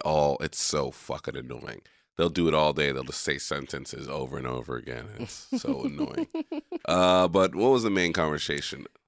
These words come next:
Speaker 2: That I was just gonna ask you,
Speaker 1: How many
Speaker 2: do you
Speaker 1: languages?
Speaker 2: consider, yeah, I mean, you consider yourself bilingual.
Speaker 1: I am definitely bilingual, one hundred percent.
Speaker 2: Um,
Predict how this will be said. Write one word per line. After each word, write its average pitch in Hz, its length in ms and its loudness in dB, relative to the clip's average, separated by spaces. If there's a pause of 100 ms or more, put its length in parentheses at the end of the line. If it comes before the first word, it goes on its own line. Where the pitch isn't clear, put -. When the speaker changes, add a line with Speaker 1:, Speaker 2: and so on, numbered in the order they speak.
Speaker 2:
That 120 680 8 (640)
I 131 100 10
was 131 140 6
just 175 220 6
gonna 139 180 8
ask 117 280 6
you, 98 320 -2 (100)
Speaker 1:
How 117 160 6
many 110 140 6
Speaker 2:
do 139 60 10
you 131 80 10
Speaker 1:
languages? 139 320 8
Speaker 2:
consider, 131 260 8
yeah, 110 360 6
I 117 40 4
mean, 120 180 4
you 127 100 6
consider 147 320 6
yourself 120 320 6
bilingual. 92 600 0
Speaker 1:
I 90 160 2
am 90 140 2
definitely 65 520 2
bilingual, 62 560 -10
one 82 120 -6
hundred - 80 -8
percent. 104 320 0
Speaker 2:
Um, 95 640 -2